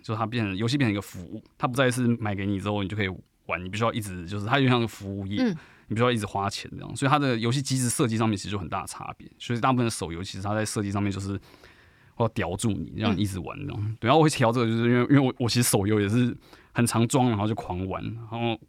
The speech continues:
Speaker 1: 玩一阵子就觉得说，哎，我好像被，被绑住，我就赶快把它删掉这样。对，就是手游有点像是，对我来讲是一个来来去去这种状态这样。
Speaker 2: 嗯。
Speaker 1: 对，那我，我通常讲说我小时候玩有个印象我很深，叫做那个雷神之锤。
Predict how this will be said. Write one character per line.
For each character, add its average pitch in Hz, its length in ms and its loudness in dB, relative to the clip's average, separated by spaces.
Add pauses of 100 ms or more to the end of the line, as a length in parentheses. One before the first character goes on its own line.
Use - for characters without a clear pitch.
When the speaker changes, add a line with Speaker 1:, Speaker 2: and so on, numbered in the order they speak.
Speaker 1:
玩 117 180 4
一 - 60 6
阵 135 120 4
子 110 60 4
就 117 80 2
觉 104 100 0
得 98 80 2
说， 98 120 -6
哎， 104 160 -4
我 101 100 -4
好 98 60 -4
像 98 60 -4
被， 104 140 0 (200)
被 117 100 0
绑 - 240 -8
住， 92 140 -8
我 87 60 -6
就 90 40 -4
赶 92 140 -6
快 - 20 -6
把 87 60 -8
它 87 80 -8
删 - 260 -6
掉 - 240 -8
这 107 40 -12
样。 110 160 -8 (840)
对， 98 120 -6 (240)
就 117 200 0
是 117 600 -4
手 107 220 2
游 104 140 2
有 117 80 4
点 113 100 4
像 110 100 4
是， 110 240 0 (280)
对 117 100 2
我 101 60 4
来 98 40 4
讲 90 160 0
是 107 140 0
一 101 60 -2
个 85 280 -6 (420)
来 104 140 -2
来 107 140 0
去 - 180 -2
去 104 200 -2
这 98 40 0
种 104 140 2
状 95 220 0
态 - 240 -4
这 - 80 -6
样。 226 100 0
Speaker 2:
嗯。 165 60 -4 (640)
Speaker 1:
对， 107 140 0
那 160 100 4
我， 131 240 2
我 123 100 -2
通 185 140 2
常 160 100 6
讲 131 240 2
说 120 120 4
我 127 80 0
小 113 160 -2
时 - 100 0
候 120 80 6
玩 95 240 0
有 95 180 -6
个 92 280 -2
印 110 120 -2
象 117 160 2
我 110 60 2
很 98 100 -2
深， 95 240 -2
叫 98 80 -2
做 98 280 -2
那 101 100 -2
个 87 120 -6
雷 104 200 -4
神 123 240 0
之 131 160 -4
锤。 - 340 -10